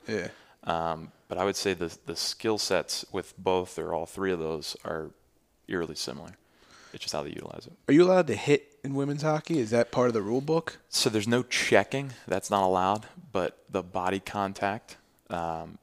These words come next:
Speaker 2: that's raised. So,
Speaker 1: Okay.
Speaker 2: like, we had, uh, my captain my last year,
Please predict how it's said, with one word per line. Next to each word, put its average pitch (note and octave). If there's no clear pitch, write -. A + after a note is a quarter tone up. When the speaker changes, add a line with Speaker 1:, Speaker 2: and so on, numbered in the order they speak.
Speaker 2:
that's -
raised. E2+
So, -
Speaker 1:
Okay. E2
Speaker 2:
like, -
we E2
had, D#2+
uh, D#2
my E2
captain E2
my D#2+
last D#2+
year, D#2+